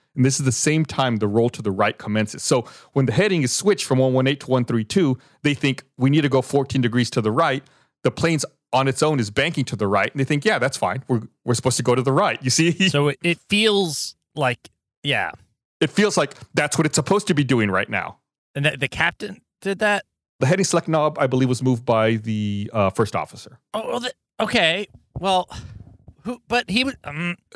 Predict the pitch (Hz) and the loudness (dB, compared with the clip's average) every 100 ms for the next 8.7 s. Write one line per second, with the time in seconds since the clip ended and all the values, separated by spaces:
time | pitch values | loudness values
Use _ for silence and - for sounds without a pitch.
0 | 151 147 165 147 143 135 135 127 - - | -2 0 2 2 2 2 2 0 -2 0
1 | 123 120 120 123 135 135 139 143 147 120 | 2 2 2 0 0 0 2 2 2 0
2 | 95 _ - 160 202 202 160 156 165 151 | -4 _ -2 0 2 2 2 2 2 2
3 | 143 135 156 143 151 139 135 131 139 135 | 2 2 0 2 0 2 -2 2 2 2
4 | 135 123 135 127 120 123 117 123 - 127 | 0 0 0 0 -2 -2 0 -2 0 0
5 | 120 120 117 120 120 - _ _ 127 120 | 2 2 4 2 0 -4 _ _ 0 2
6 | 113 170 175 165 165 143 127 151 151 143 | 4 2 0 0 0 0 0 0 2 0
7 | 135 120 104 117 - 127 113 - 120 120 | 2 0 2 -2 0 -4 -2 -2 0 0
8 | 120 135 135 135 147 165 | 0 -2 -2 0 0 0